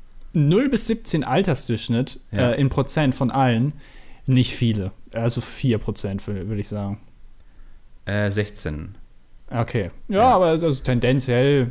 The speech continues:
Speaker 1: tendenziell war es eigentlich gar nicht so schlecht.
Speaker 2: <laughs> Knapp daneben, würd ich sagen.
Speaker 1: Ja.
Speaker 2: Ähm, achtzehn bis zweiundzwanzig.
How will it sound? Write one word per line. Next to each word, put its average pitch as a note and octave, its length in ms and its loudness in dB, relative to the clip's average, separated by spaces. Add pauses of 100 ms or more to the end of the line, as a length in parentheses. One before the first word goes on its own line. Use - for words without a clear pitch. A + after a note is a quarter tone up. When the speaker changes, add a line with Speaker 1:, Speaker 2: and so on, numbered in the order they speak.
Speaker 1:
tendenziell A#2 440 0
war A2 80 0
es - 80 -4
eigentlich G#2+ 200 -8
gar F#2+ 120 -8
nicht F#2+ 100 -8
so - 100 -12
schlecht. - 240 -12 (240)
Speaker 2:
<laughs> - 240 -14
Knapp G2+ 280 0
daneben, E2 420 -2
würd D#2+ 120 -8
ich D#2+ 100 -10
sagen. D#2+ 160 -4
Speaker 1:
Ja. F2 160 -6 (400)
Speaker 2:
Ähm, G#2 280 0 (220)
achtzehn D#3 420 -4
bis C3 220 -6
zweiundzwanzig. G#2 1160 -4